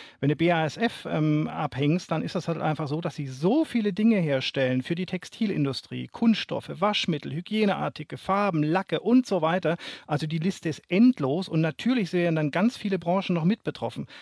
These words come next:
Autoindustrie, Konsumgüter, Agrarindustrie, Pflanzenschutz und so weiter und so weiter. Das heißt, das ist so eine Schlüsselindustrie und auch ein Schlüsselunternehmen.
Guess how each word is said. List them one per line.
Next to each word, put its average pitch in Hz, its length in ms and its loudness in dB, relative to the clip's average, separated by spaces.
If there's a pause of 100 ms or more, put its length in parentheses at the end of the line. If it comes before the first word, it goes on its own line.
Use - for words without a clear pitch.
(200)
Autoindustrie, 143 880 -2
Konsumgüter, 185 1040 2
Agrarindustrie, 160 800 -2
Pflanzenschutz 190 840 0
und 269 280 4
so 190 180 -2
weiter 170 360 0
und 170 160 0
so 131 180 -4
weiter. 160 280 0
Das 151 180 -4
heißt, 165 180 -4
das 156 100 -6
ist 180 140 -8
so 180 80 -2
eine 160 140 0
Schlüsselindustrie 147 920 -2
und 175 140 -2
auch 160 180 0
ein 170 60 0
Schlüsselunternehmen. 170 960 0